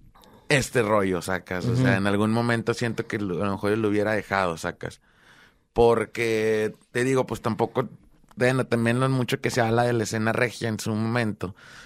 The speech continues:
Speaker 1: era de que también, no, güey, pues es que tampoco no hay mucho rap escucha, sacas... o sea, o los rap escuchas no van a las,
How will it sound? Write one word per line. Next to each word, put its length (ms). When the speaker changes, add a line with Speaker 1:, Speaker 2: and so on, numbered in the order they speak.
Speaker 1:
era 220
de 100
que 100
también, 420
no, 140
güey, 120
pues 160
es 80
que 80
tampoco 400
no 80
hay 80
mucho 320
rap 240
escucha, 520
sacas... 380
o 60
sea, 280
o 120
los 160
rap 220
escuchas 340
no 160
van 260
a 60
las, 260